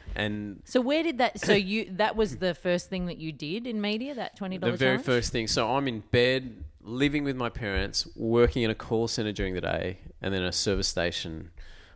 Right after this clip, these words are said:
Speaker 1: on a Saturday and a Friday night, thinking, "This is, you know, this is, this is living."
Speaker 2: <laughs>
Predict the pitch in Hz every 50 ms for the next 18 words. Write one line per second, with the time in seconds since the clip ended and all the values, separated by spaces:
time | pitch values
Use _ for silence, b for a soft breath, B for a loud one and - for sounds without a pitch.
0 | B B 90 87 82 - - 90 71 - 80 80 80 80 76 - 82 78 76 76
1 | 76 76 76 76 73 69 110 156 160 - - - - - - 92 90 92 92 95
2 | 117 143 - 107 90 85 - - - - - - - - - - - - - 92
3 | 87 82 117 160 151 - - 110 101 98 - - - - - - - 98 - 127
4 | 123 117 104 98 87 98 147 240 285 - - 175 202 185 - - - - 170 180
5 | 160 147 - - 196 214